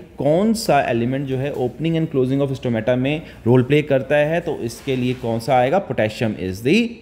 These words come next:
element। ठीक है बेटा, अब अगर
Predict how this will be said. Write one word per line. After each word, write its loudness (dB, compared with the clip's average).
element। -14
ठीक -2
है 6
बेटा, 2
अब 4
अगर 4